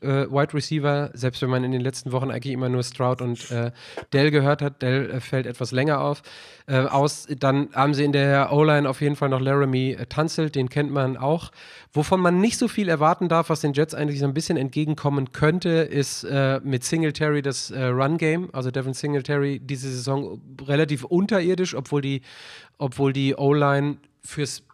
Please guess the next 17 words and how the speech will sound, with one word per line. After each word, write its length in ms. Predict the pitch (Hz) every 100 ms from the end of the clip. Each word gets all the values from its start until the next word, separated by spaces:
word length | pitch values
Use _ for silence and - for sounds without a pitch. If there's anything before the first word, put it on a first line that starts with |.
| _
Pass-Blocking 800 | 143 143 - - 139 143 147 143
ganz 220 | 131 123
gut 200 | - 180
steht. 260 | - 156 147
Für 140 | -
C 160 | - 156
J 200 | 147 131
Stroud 440 | - 135 143 143
steht 240 | - 139 127
sie 160 | -
eben 180 | 143 131
fürs, 480 | - 135 123 123 -
äh, 80 | 127
Run-Blocking 720 | 123 127 139 131 127 123 123
nicht 160 | 147
so 80 | 123
gut. 280 | - 156